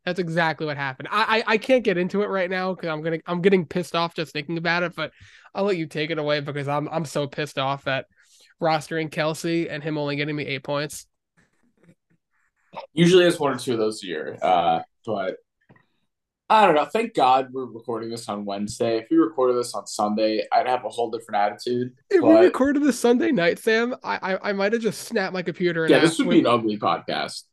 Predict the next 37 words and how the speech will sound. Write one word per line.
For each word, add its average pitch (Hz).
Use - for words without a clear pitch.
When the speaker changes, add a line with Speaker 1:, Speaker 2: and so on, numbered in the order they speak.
Speaker 2:
This 127
would 120
be -
bad. -
Oh, 208
I 233
don't 202
know. 170
I'm 185
not 220
gonna 185
be 175
one 175
of 170
those 160
Chiefs 135
fans. 135
It's 123
just, -
I, 147
look, 170
I 156
was 151
that 127
in 123
the 120
moment. 117
I 117
think 123
any 110
fan 117
of 113
any 110
N 113
F 113
L 117
team 117